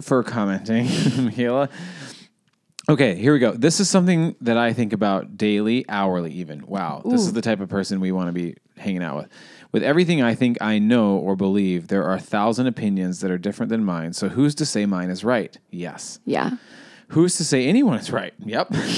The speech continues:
Speaker 1: <laughs> "I get so extremely uncomfortable when a group of people starts to act the same or talk the same or come to sa-,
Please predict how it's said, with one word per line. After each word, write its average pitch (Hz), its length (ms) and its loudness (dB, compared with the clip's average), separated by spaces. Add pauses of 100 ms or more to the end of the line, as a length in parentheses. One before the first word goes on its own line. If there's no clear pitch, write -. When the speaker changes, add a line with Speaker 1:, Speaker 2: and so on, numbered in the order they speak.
(180)
Speaker 1:
<laughs> - 440 -10
"I 135 140 4
get 123 200 0
so 151 200 4
extremely 147 440 0
uncomfortable 123 540 2
when 110 140 4
a 110 60 2
group 117 200 0
of 123 100 -2
people 110 280 0
starts 110 360 -2
to 98 80 -4
act 98 280 -4
the 104 80 -6
same 123 500 0
or 101 140 -4
talk 107 300 -4
the 110 100 -4
same 101 500 -2
or 95 100 -8
come 104 280 -4
to 95 80 -10
sa-, 98 260 -4